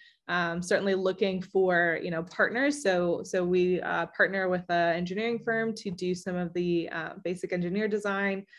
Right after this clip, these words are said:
um, taking, you know, from where we are today, which is, um, proof of concept, scientific, uh, discovery has, has already been done.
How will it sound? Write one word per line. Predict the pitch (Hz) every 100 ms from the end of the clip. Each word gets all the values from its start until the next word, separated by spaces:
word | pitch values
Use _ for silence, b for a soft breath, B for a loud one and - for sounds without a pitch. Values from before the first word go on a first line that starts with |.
| B B
um, | 185 180 165 175
taking, | 196 180 180 180 175 175 -
you | 175
know, | 170
from | 196 185
where | 190
we | 190
are | 185 180
today, | 190 277
which | 311 -
is, | 190 175 - -
um, | 180 170 160 190 185 _ _
proof | 240
of | 240 233
concept, | 220 220 233 220 220
scientific, | - 196 202 202 208 202 196 - - -
uh, | 185 170 131 101
discovery | 180 180 185 185 185 185 185 185
has, | 175 165 -
has | 180
already | 175 175
been | 170 175
done. | 233 220 214